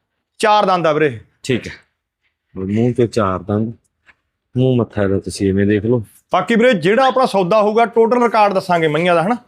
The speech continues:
Speaker 2: ਠੀਕ ਹੈ।
Speaker 1: ਹੁਣ ਆਪਾਂ ਪਹਿਲਾਂ ਐਵੇਂ ਦੱਸਦੇ ਚੰਗੇ ਨਹੀਂ ਲੱਗਦੇ। ਜਿਹੜਾ ਬੰਦਾ ਹੱਥੋਂ ਮੱਝ ਲਊ ਇਹਦੇ ਬਾਰੇ ਵੀ, ਜਿਹੜੀ ਸੂਈ ਇਹਦੇ ਬਾਰੇ ਵੀ ਰਿਕਾਰਡ ਦੇਵਾਂਗੇ, ਜਿਹੜੀ ਸੂਣ ਵਾਲੀ ਉਹਦੇ ਬਾਰੇ ਵੀ ਦੇਵਾਂਗੇ।
Speaker 2: ਠੀਕ ਹੈ। ਸੋ ਡਿਟੇਲ ਡਾਟਾ ਇਹਨਾਂ ਦਾ ਸਾਰਾ ਮਿਲ ਜੂਗਾ। ਇਹ ਹੁਣ, ਅ, ਝੋਟੀ ਦੋਹਾਂ ਕੁ ਦਿਨਾਂ 'ਚ ਹੀ ਸੂ ਪੈਣੀ ਹੈ। ਹਵਾਨਾ ਮੁੱਢ ਚੋਂ ਚੰਗਾ ਤਿਆਰ ਕਰ ਗਈ ਹੈ।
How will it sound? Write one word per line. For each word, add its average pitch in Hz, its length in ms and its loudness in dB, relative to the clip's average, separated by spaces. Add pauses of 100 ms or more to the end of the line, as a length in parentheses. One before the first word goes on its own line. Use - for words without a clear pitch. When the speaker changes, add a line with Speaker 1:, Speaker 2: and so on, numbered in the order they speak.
Speaker 2:
ਠੀਕ 139 220 -2
ਹੈ। 190 60 2
Speaker 1:
ਹੁਣ 185 100 2
ਆਪਾਂ 196 140 2
ਪਹਿਲਾਂ 214 260 2
ਐਵੇਂ 214 140 2
ਦੱਸਦੇ 180 300 0
ਚੰਗੇ 170 200 -2
ਨਹੀਂ 170 100 0
ਲੱਗਦੇ। 190 260 2
ਜਿਹੜਾ 220 240 2
ਬੰਦਾ 208 260 0
ਹੱਥੋਂ 208 160 0
ਮੱਝ 208 180 0
ਲਊ 220 180 4
ਇਹਦੇ 240 220 4
ਬਾਰੇ 226 220 2
ਵੀ, 226 160 -2
ਜਿਹੜੀ 214 200 -2
ਸੂਈ 185 220 0
ਇਹਦੇ 175 200 2
ਬਾਰੇ 226 160 4
ਵੀ 226 80 0
ਰਿਕਾਰਡ 208 280 0
ਦੇਵਾਂਗੇ, 214 340 0
ਜਿਹੜੀ 233 160 2
ਸੂਣ 190 180 0
ਵਾਲੀ 196 160 2
ਉਹਦੇ 160 180 4
ਬਾਰੇ 135 160 2
ਵੀ 127 60 -2
ਦੇਵਾਂਗੇ। 107 360 -12
Speaker 2:
ਠੀਕ - 240 -2
ਹੈ। - 60 -12 (1900)
ਸੋ - 320 -2
ਡਿਟੇਲ 127 580 2
ਡਾਟਾ 123 360 -2
ਇਹਨਾਂ 135 160 -2
ਦਾ 135 100 -2
ਸਾਰਾ 139 300 0
ਮਿਲ 117 260 -2
ਜੂਗਾ। 101 260 -2 (380)
ਇਹ 170 180 2
ਹੁਣ, 160 220 0
ਅ, 147 400 -2
ਝੋਟੀ 151 300 -2
ਦੋਹਾਂ 147 280 2
ਕੁ 156 80 -4
ਦਿਨਾਂ 156 220 0
'ਚ 160 80 -6
ਹੀ 151 40 -2
ਸੂ 135 160 2
ਪੈਣੀ 120 280 0
ਹੈ। 156 60 2
ਹਵਾਨਾ 139 440 0
ਮੁੱਢ 143 220 -4
ਚੋਂ 156 160 0
ਚੰਗਾ 127 340 -2
ਤਿਆਰ 120 260 -2
ਕਰ 107 200 -4
ਗਈ 117 220 0
ਹੈ। 123 60 0